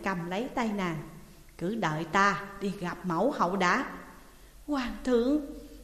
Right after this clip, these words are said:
thiếp phải chết hay sao?" Nàng biết cơn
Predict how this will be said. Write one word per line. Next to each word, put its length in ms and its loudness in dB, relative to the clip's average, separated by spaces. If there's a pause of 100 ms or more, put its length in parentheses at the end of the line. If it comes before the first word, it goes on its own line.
thiếp 280 6
phải 160 2
chết 400 4
hay 160 6
sao?" 440 2 (580)
Nàng 200 -4 (120)
biết 280 0
cơn 200 2